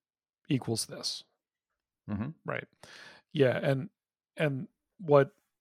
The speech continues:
Speaker 1: Safari is making possible now is you can say at property dash dash something. And then in brackets, you could say s-, the syntax is length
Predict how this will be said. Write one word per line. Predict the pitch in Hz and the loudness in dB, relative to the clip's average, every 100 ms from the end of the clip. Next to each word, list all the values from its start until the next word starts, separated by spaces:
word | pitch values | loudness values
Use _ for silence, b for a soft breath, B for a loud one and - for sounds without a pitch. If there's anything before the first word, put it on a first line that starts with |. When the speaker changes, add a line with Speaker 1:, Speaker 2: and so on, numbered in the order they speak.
| - | -14
Speaker 1:
Safari | - - 135 123 | -6 6 8 8
is | 117 | 4
making | 123 117 | -2 0
possible | 131 120 120 | 2 2 2
now | 123 147 | 6 8
is | 131 | 8
you | 123 | 6
can | 123 | -2
say | 135 127 | 0 4
at | 151 147 - | 8 8 10
property | 156 151 151 135 123 123 - - | 12 12 12 2 0 -4 -8 -6
dash | 123 104 - | -4 -4 -6
dash | 110 - | -8 -8
something. | - 104 - - - _ _ _ - | -8 -10 -12 -14 -16 _ _ _ -6
And | 127 | -4
then | 123 120 117 _ - | -2 -4 -8 _ -10
in | 127 113 - _ | -8 -10 -18 _
brackets, | 139 135 123 113 - | -2 -2 -2 -8 -10
you | 127 | -10
could | - | 2
say | 185 139 | 6 6
s-, | - - | 2 -8
the | 143 | -4
syntax | 123 170 156 135 127 - | 2 4 4 4 2 0
is | 175 127 113 110 117 - - _ _ _ _ - | -6 -4 -4 -4 -6 -6 -10 _ _ _ _ -6
length | 113 107 - - | -4 -4 -10 -20